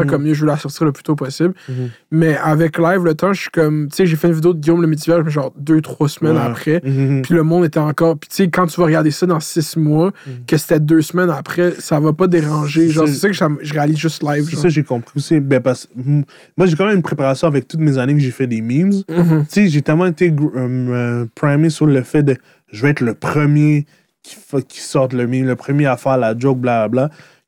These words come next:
Speaker 1: que j'ai tellement com-, que avec le temps, j'ai compris que le monde, là, il s'en calisse si tu sors la vid-, si tu fais un meme sur quelque chose trois jours plus tard, c'est, c'est
Speaker 2: Faut
Speaker 1: pas la,
Speaker 2: juste que ce soit drôle.
Speaker 1: c'est pas la fin du, ouais, faut juste que ce soit du bon contenu, c'est pas la fin du monde.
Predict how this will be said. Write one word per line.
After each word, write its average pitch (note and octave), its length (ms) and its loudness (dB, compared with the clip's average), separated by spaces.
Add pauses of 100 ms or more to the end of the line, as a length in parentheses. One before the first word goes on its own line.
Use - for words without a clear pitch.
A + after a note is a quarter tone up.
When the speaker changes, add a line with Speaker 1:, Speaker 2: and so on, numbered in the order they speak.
Speaker 1:
que C#3+ 240 2
j'ai B2 200 -4
tellement F#3 200 0
com-, D3 260 -6
que B2+ 200 -2
avec A#2 260 -4
le C3 60 -2
temps, F3 120 -2
j'ai D#3 80 -4
compris C#3+ 280 -2
que B2 200 0 (1200)
le C#3+ 200 2
monde, G3+ 320 2
là, C#3+ 120 2
il C3+ 40 0
s'en C#3 160 -4
calisse C3 440 -2
si B2+ 60 -20
tu - 60 -18
sors B2 160 -6
la A2 140 -4
vid-, A2+ 160 -12
si - 240 -2
tu D3+ 80 0 (180)
fais E3+ 100 0
un C#3+ 100 2
meme C#3+ 340 2
sur B2 240 -6
quelque A#2+ 160 -6
chose C3+ 180 0 (300)
trois C#3+ 300 -2
jours C3+ 180 0
plus - 160 -20
tard, B2+ 300 -4
c'est, - 360 -18
c'est - 720 -20
Speaker 2:
Faut G3 100 0
Speaker 1:
pas G3 40 4
la, F3+ 60 2
Speaker 2:
juste G3 140 0
que F3+ 60 0
ce E3 60 -4
soit D3+ 160 2
drôle. C#3+ 280 -4 (100)
Speaker 1:
c'est - 180 -10
pas G#3 80 2
la E3+ 140 2
fin D3 160 0
du, B2+ 140 -8
ouais, C3+ 180 2
faut F3+ 100 0
juste G#3 120 0
que - 40 -18
ce - 60 -16
soit D#3+ 100 2
du C#3 100 0
bon C#3 160 0
contenu, C3+ 300 -4
c'est - 100 -8
pas F#3+ 80 0
la E3+ 120 2
fin C3+ 160 -6
du A#2 100 -12
monde. B2 160 -10